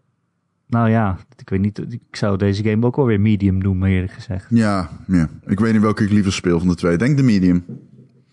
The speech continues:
Speaker 2: Maar, ehm,
Speaker 1: Ja, ik heb, ja, ik heb die nog niet gespeeld, maar, eh,
Speaker 2: Het is, ehm, ja,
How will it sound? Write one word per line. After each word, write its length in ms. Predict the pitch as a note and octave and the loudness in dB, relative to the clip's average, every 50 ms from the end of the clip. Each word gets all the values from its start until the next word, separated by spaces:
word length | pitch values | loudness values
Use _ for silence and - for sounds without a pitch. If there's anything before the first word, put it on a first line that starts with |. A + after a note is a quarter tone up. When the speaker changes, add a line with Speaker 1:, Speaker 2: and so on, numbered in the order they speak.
| _ _ _ - | _ _ _ -4
Speaker 2:
Maar, 480 | F#2 F#2 F#2 F#2+ G2 G2 G2 G2+ G2+ | -2 0 0 0 0 0 0 0 2
ehm, 160 | G2+ G2 G2 | 2 2 2
Speaker 1:
Ja, 240 | A2+ A#2 G2+ F#2+ - F#2+ | 2 0 -2 -2 -4 -6
ik 120 | G#2+ - | -4 -4
heb, 140 | B2 A2+ - _ - _ _ _ | -6 -6 -8 _ -20 _ _ _
ja, 240 | - A#2+ A2+ G#2 F2+ | -2 0 0 0 0
ik 100 | F#2 - | -2 -4
heb 120 | A#2 G2+ | -4 0
die 100 | - A2+ | 0 2
nog 140 | G#2 G2+ G2+ | 2 2 2
niet 140 | C3+ C3+ - | 0 -2 -2
gespeeld, 480 | - - - - G2 F#2+ F#2+ F#2 - | -6 -10 -4 -2 0 0 0 -2 -4
maar, 600 | - G2 F#2+ F#2+ F#2+ F#2 F#2 F2+ F2+ F2+ F2+ F2+ | -4 -2 -2 -2 -2 -2 -2 -4 -4 -4 -4 -6
eh, 60 | F2+ F#2 - _ _ _ _ _ _ _ | -8 -8 -12 _ _ _ _ _ _ _
Speaker 2:
Het 180 | - - - D#3+ | -14 -8 -4 -2
is, 240 | E3 - - - | -2 -2 -2 -2
ehm, 480 | E3+ E3+ E3+ E3 E3 E3 D#3+ D#3 D#3 D3+ C3 - - - - - - - - _ _ _ _ _ _ _ _ _ _ _ _ _ - - _ _ _ _ _ _ _ _ _ _ _ _ _ _ _ _ _ _ _ _ _ _ _ _ _ _ _ _ _ _ _ _ _ _ _ _ _ _ - _ _ _ _ _ _ _ _ _ | 0 0 2 2 2 2 4 4 2 2 2 0 -6 -18 -18 -20 -20 -20 -20 _ _ _ _ _ _ _ _ _ _ _ _ _ -20 -20 _ _ _ _ _ _ _ _ _ _ _ _ _ _ _ _ _ _ _ _ _ _ _ _ _ _ _ _ _ _ _ _ _ _ _ _ _ _ -20 _ _ _ _ _ _ _ _ _
ja, 580 | C#3+ D3+ D3 D3+ C#3+ B2+ B2 B2+ B2 A#2+ A#2+ | -4 0 2 2 4 4 2 2 0 0 0